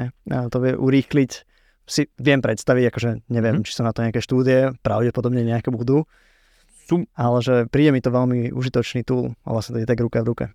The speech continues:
Speaker 2: Ako virtuálna realita, to je téma na inokedy, ale to je, to je
Speaker 1: <laughs>
Speaker 2: taktiež veľmi užitočná téma pra-, práve pre zdravotníctvo, pretože, eh, ne-, nebudem, nemôžem bohužiaľ teraz konkrétne, konkrétnu štúdiu povedať, lebo si ju nepamätám a vymýšľal by som si. Ale tam, samozrejme, ako si spomínal, sú štúdie, kde napríklad psychológii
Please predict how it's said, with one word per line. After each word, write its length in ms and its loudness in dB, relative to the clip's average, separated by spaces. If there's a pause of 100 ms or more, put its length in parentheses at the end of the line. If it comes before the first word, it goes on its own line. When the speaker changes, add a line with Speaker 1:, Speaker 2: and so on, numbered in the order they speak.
(120)
Speaker 2:
Ako 160 -4
virtuálna 400 2
realita, 240 2
to 160 -2
je 80 2
téma 240 0
na 160 0
inokedy, 320 0
ale 240 0
to 60 -2
je, 80 -2
to 100 -8
je 100 2
Speaker 1:
<laughs> 40 4
Speaker 2:
taktiež 240 0
veľmi 200 4
užitočná 460 0
téma 160 0
pra-, 160 -2 (160)
práve 260 2
pre 120 -2
zdravotníctvo, 580 0
pretože, 360 0 (180)
eh, 440 -4
ne-, 200 2
nebudem, 340 2
nemôžem 400 0
bohužiaľ 240 0
teraz 220 -2
konkrétne, 580 -2 (300)
konkrétnu 380 0
štúdiu 340 2
povedať, 260 0
lebo 160 0
si 140 -4
ju 40 0
nepamätám 460 0
a 80 0
vymýšľal 340 -2
by 120 -2
som 140 -2
si. 200 -2 (600)
Ale 300 2
tam, 160 4
samozrejme, 360 2
ako 120 -6
si 100 -4
spomínal, 320 0
sú 160 -2
štúdie, 560 0
kde 240 -2
napríklad 360 0
psychológii 680 0